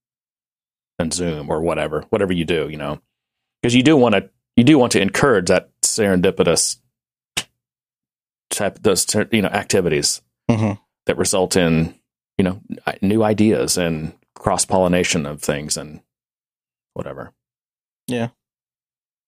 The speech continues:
Speaker 1: But again, my, my, I guess my, my point was, like, it's, it, I could see the downside for, like, people who wanna work remotely at a companies that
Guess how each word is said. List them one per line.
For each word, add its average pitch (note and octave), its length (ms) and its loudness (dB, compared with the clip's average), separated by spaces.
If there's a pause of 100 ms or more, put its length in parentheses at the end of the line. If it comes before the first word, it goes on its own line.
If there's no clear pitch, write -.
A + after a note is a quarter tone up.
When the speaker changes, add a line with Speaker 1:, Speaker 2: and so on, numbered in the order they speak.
(600)
Speaker 1:
But B2+ 320 2
again, G2+ 340 0
my, G2+ 300 2
my, F#2+ 520 2
I G#2 60 0
guess G2+ 200 0
my, F2 220 0 (200)
my F#2 80 0
point F2 200 0
was, E2+ 140 0
like, E2+ 160 -4 (1600)
it's, - 360 -2
it, G#3 220 -2 (420)
I A2+ 80 2
could B2 160 2
see B2 140 2
the G#2 100 2
downside F#2+ 520 0
for, F#2+ 260 0
like, - 300 -4
people A#2 220 2
who A#2 100 4
wanna G2 220 4
work G2 220 4
remotely F#2+ 420 2
at F#2 80 2
a F#2 40 4
companies F2+ 500 0
that F2 240 2